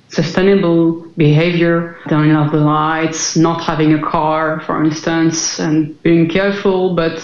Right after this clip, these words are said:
progressively, I realized that it was really not enough on the individual side already. So I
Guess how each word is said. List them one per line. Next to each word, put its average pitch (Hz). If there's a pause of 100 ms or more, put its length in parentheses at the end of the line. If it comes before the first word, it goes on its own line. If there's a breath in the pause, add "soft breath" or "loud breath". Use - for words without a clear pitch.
(180)
progressively, 233
I 185
realized 190
that -
it -
was 202
really 196
not 196 (140)
enough 190
on 190
the 196
individual 175 (320)
side 160
already. 160
So 165
I 165